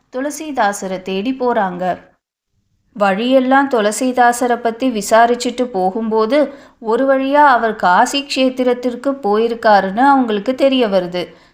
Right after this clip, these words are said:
சரின்னு இவங்களும் காசிக்கு போய் துளசிதாசரை தேடுறாங்க. கடைசியில காசி க்ஷேத்திரத்துல துளசிதாசரை பார்க்கறாங்க. அவர் இருந்த நிலைமை எப்படி இருந்ததுன்னா, கிழிஞ்ச சட்டையும்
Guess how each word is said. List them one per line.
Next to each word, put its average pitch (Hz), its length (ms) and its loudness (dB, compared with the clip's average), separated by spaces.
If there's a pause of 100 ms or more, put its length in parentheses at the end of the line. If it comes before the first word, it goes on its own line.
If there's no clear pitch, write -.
(220)
சரின்னு 254 500 -2
இவங்களும் 262 540 0
காசிக்கு 233 520 2
போய் 233 800 -2
துளசிதாசரை 269 880 0
தேடுறாங்க. 196 560 0 (920)
கடைசியில 247 600 -2
காசி 233 440 2
க்ஷேத்திரத்துல 233 800 0 (180)
துளசிதாசரை 247 920 2
பார்க்கறாங்க. 185 800 2 (440)
அவர் 190 340 -2
இருந்த 262 360 0
நிலைமை 233 460 0
எப்படி 226 380 0
இருந்ததுன்னா, 233 560 0 (420)
கிழிஞ்ச 269 380 -2
சட்டையும் 240 720 -2